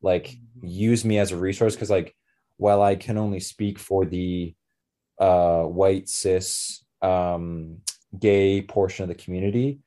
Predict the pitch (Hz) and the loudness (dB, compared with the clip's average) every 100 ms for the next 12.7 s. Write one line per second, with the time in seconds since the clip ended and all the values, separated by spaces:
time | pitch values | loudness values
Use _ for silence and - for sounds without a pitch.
0 | _ 127 123 104 - - 117 98 - 107 | _ -10 0 0 2 2 2 2 -4 0
1 | 101 - 95 92 98 98 - 95 95 92 | 0 -2 0 2 0 -2 -6 -2 2 2
2 | 90 87 85 104 101 90 85 85 85 - | 0 -4 -2 -2 -2 -2 0 0 -2 -6
3 | _ _ _ _ _ _ - 92 85 82 | _ _ _ _ _ _ -4 -2 -2 -4
4 | 80 82 110 - _ _ _ _ _ _ | -6 -10 -12 -20 _ _ _ _ _ _
5 | _ _ _ _ _ _ _ - 95 104 | _ _ _ _ _ _ _ -8 -2 0
6 | 95 - 101 95 95 95 92 87 - - | 0 -2 -2 2 2 4 2 -2 -10 -6
7 | 90 85 82 - 87 87 82 87 95 101 | -4 -2 -4 -6 -6 -4 -2 -2 0 2
8 | 95 90 87 85 - 87 82 87 85 80 | 4 4 4 2 -2 -4 -4 -4 -6 -4
9 | 82 82 - 92 98 117 127 143 143 104 | -6 -6 -2 0 2 2 2 2 0 0
10 | - 92 90 87 - 123 120 107 104 - | 0 -2 -2 -6 -4 -2 2 2 0 -4
11 | 92 90 87 - - - - _ _ _ | -6 -4 -4 -6 -14 -16 -18 _ _ _
12 | _ - 98 95 95 90 - | _ -4 0 2 0 -2 -4